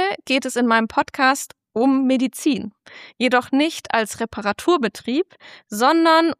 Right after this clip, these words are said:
um Medizin als Gestaltungsaufgabe zwischen Umwelt, Infrastruktur und Verantwortung. Und ich spreche heute mit jemandem, der diese Perspektive wie wenige andere zusammenführt, als Arzt, als Gesundheitspolitiker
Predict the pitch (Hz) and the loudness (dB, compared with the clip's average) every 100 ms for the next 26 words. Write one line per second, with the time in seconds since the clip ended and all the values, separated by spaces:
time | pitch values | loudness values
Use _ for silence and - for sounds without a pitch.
0 | - 254 262 277 254 247 254 254 - 277 | -4 -2 0 -2 -4 -4 -2 -4 -6 -4
1 | 285 - 226 - 240 - 247 320 202 202 | -2 -2 -4 -4 -8 0 0 0 -2 -6
2 | - 196 - 208 220 262 339 427 - 247 | -2 -4 -2 0 0 2 0 -2 -6 -4
3 | 269 - 262 262 - - - - 311 320 | -4 -2 0 -2 -6 -20 -12 0 2 4
4 | 302 285 285 262 294 - 262 - - 240 | 4 2 2 0 -2 -2 -4 -4 -8 -8
5 | - 247 247 - 247 - 214 202 - - | -8 -4 -2 -2 -2 0 0 0 -4 -10
6 | - - 208 _ - - - _ - 233 | -10 -12 -14 _ -20 -20 -20 _ -4 0
7 | 262 262 - 247 - - 359 330 294 294 | 0 -2 -6 -10 -6 -4 -2 0 0 0
8 | 277 269 240 277 277 262 - 262 262 - | 0 -4 -2 0 2 0 -2 -2 -2 -8
9 | - _ 240 240 240 240 - - 262 233 | -20 _ -2 2 4 2 -2 -4 -4 -4
10 | - 254 - 247 - 330 339 320 247 269 | -4 -6 -4 -6 0 0 2 0 0 0
11 | 294 359 277 262 233 262 262 233 - 214 | 0 0 0 -2 0 0 -2 -6 -6 0
12 | 262 240 - 214 208 453 - _ - - | 0 0 -4 -4 -2 -2 -8 _ -20 -20
13 | - - 214 - - 240 285 330 - - | -8 -2 -2 -2 0 2 4 0 -6 -4
14 | 220 - 233 294 370 311 - - 294 294 | -4 -2 -2 0 2 0 -2 -2 -2 -2
15 | 294 - 285 | -4 0 2